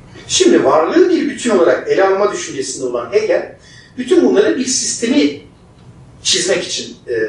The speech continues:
yapıyorum. Çünkü bu anlaşılmadan sadece siyaseti çekip çıkartmak,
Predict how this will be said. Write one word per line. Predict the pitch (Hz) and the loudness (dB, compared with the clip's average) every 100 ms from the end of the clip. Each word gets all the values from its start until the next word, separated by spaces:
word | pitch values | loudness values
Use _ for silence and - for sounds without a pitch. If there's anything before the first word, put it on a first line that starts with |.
| 104 101 | -2 -4
yapıyorum. | 113 - 80 - | -8 -10 -14 -16
Çünkü | - - - - - - | -12 -4 -4 -4 -14 -2
bu | 294 233 | 0 2
anlaşılmadan | 233 240 - 349 349 - 262 277 285 - | 2 0 0 0 2 2 2 -2 -6 -12
sadece | - 311 311 240 | 0 2 2 0
siyaseti | - - 208 - - - | -6 -2 0 0 -4 -10
çekip | - - 127 - | -10 -8 -10 -14
çıkartmak, | - 117 - 202 - | -8 -6 -4 -6 -6